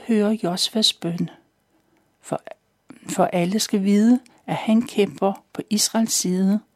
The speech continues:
og for at israelitterne skal komme uskadt tilbage. I det næste døgn står solen stille.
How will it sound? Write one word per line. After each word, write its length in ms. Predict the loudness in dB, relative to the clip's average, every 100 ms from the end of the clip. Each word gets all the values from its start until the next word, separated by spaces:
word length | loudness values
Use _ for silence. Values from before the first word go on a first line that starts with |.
| _ _ _ _ _ -6
og 120 | -2
for 120 | 0
at 80 | 0
israelitterne 800 | 0 2 0 0 0 2 2 0 _
skal 200 | -8 -8
komme 340 | -2 0 0
uskadt 520 | -2 -4 -6 -8 -8 -16 -10
tilbage. 600 | -8 -4 -4 -4 -6 -10 _ _ _ _ _ _ _ _ _ _ _ _ _ _ _ _ _ _ _ _ _ _ _ _ _ _ -4
I 100 | 0
det 180 | 4
næste 480 | 4 4 2 -2 -6
døgn 400 | -6 -4 -4 -4
står 220 | -4 -2
solen 480 | -2 2 2 2 0
stille. 460 | 0 -4 -4 -4